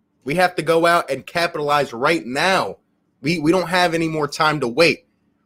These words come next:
And to be completely honest, if we go, say, this next season and we don't do anything,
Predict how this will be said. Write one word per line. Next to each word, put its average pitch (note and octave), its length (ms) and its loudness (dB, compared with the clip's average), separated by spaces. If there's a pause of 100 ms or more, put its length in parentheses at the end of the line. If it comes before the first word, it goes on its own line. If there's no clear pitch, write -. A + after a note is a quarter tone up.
(160)
And - 140 -4
to C4+ 120 2
be C4+ 100 4
completely G3+ 500 2
honest, G3 380 2
if - 100 -6
we A3 160 -2
go, F#3+ 240 6
say, E3+ 300 2
this B2+ 260 -6
next C#3 280 -2
season D3+ 480 -8 (300)
and - 80 -2
we F3 60 6
don't E3 220 2
do D3+ 200 2
anything, D3+ 680 0